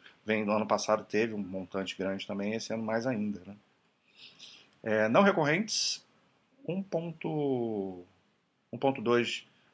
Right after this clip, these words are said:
bilhão, como eu já falei, né? É, maior parte veio de impairment dessa Pampa Sul aqui e dessa, esse aqui é a di-, se eu não me engano é a Diamante, né?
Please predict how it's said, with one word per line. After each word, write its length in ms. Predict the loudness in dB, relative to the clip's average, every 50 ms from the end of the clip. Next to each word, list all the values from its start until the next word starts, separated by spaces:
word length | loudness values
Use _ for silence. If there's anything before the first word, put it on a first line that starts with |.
| _ _
bilhão, 260 | 0 4 4 4 4
como 160 | 2 0 0
eu 60 | 0 0
já 80 | 0
falei, 360 | 2 2 2 2 2 2 0
né? 200 | 0 -2 -4 -6 -10 -14 -20 -20 -20 -20 -20 _ _
É, 500 | 2 4 4 6 6 6 4 4 2 -2 -6 _ _ _ _ -8
maior 260 | 0 4 6 6 8
parte 300 | 8 6 6 4 4 2
veio 200 | 0 2 2 2
de 80 | 2 0
impairment 640 | -2 -2 2 4 6 6 6 4 2 -2 -4 -6 -8 -12 -20 -20 _ _ _ _ _ _ _ _ -20 -12
dessa 360 | -2 2 2 2 2 0 -4
Pampa 320 | -4 -2 -4 -2 0 -2 -2
Sul 320 | -2 -4 -4 -2 0 0
aqui 500 | -2 -2 -6 -4 -4 -2 -2 -2 -4 -4 -6
e 100 | -6 -4
dessa, 1200 | -2 0 0 0 -2 -4 -8 -4 0 2 4 4 6 6 6 4 4 4 4 4 2 0 -2 -4
esse 180 | -6 -10 -12 -12
aqui 180 | -8 -4 -2
é 120 | 2 2 4
a 120 | 4 4
di-, 300 | 2 0 -4 -6 -6 -6
se 120 | -6 -8 -8
eu 40 |
não 60 | -6 -4
me 60 | -2
engano 180 | -2 -2 0
é 60 | 2 0
a 60 | 0
Diamante, 680 | 2 2 0 0 2 0 -4 -4 -6 -6 -8 -8 -8 -6
né? 200 | -8 -8 -8